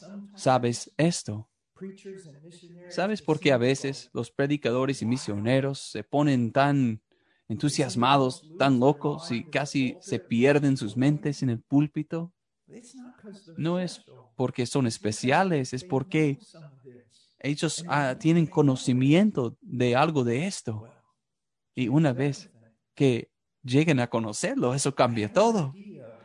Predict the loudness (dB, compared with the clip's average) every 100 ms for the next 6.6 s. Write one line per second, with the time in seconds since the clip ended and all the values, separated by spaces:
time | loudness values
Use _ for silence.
0 | _ _ 0 0 2 2 2 4 4 4
1 | 0 -10 -20 -20 -20 -20 _ -20 _ _
2 | _ -6 -2 2 2 2 0 2 2 2
3 | -4 -6 -2 2 4 2 -2 -6 -12 -20
4 | -20 -20 -20 -20 -20 -12 -6 -4 -4 -2
5 | -2 -2 -4 -8 _ -6 -4 -2 -2 -2
6 | -4 -6 -6 -8 -10 -12